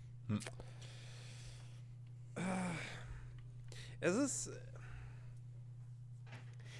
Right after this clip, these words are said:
Speaker 2: es ist auf der einen Seite eine schwierige Kategorie und dann halt auch wieder nicht. So.
Speaker 1: <clears throat>
Speaker 2: Weil irgendwie, ich, ich, also,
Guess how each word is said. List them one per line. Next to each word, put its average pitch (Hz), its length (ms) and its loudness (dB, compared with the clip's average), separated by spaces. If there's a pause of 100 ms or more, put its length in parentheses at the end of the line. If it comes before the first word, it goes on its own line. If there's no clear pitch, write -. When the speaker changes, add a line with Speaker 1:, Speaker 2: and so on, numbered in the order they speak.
Speaker 2:
es 170 160 10
ist 285 120 12
auf 349 120 12
der 220 180 12
einen 254 220 12
Seite 262 560 12 (1300)
eine 202 100 12
schwierige 285 540 12
Kategorie 262 640 12
und 214 140 8 (200)
dann 220 220 12
halt 240 240 12
auch 175 180 8
wieder 190 200 12
nicht. - 460 12 (460)
So. - 280 12 (380)
Speaker 1:
<clears throat> 110 400 6
Speaker 2:
Weil 190 400 12 (220)
irgendwie, 269 460 12
ich, - 200 4 (120)
ich, - 180 6 (180)
also, 220 320 12